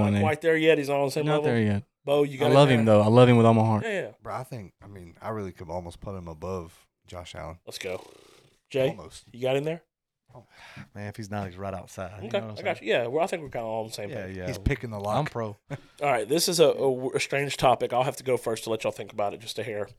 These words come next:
Speaker 4: <laughs>
Speaker 2: If you were taken hostage five years ago, taken hostage, and you were released today, what would you be most surprised about?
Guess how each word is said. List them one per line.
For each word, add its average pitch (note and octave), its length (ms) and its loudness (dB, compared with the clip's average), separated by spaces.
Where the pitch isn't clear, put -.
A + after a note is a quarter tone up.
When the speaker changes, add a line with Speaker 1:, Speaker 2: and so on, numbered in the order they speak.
Speaker 4:
<laughs> A2 120 -12
Speaker 2:
If E3+ 180 -6
you A3+ 140 -4
were D4 100 0
taken F#3 300 -2
hostage B2 500 0
five B2 360 0
years A2+ 200 -6
ago, G2 320 -8
taken D#3+ 240 -4
hostage, - 400 -12
and C#3 200 -4
you D3 120 -6
were F#3 120 8
released D#3 440 0
today, G#2+ 420 -4
what G3+ 160 4
would B3 100 -4
you G3 80 -8
be E3+ 100 -4
most C#3 280 0
surprised G2+ 560 -6
about? D#2+ 240 -14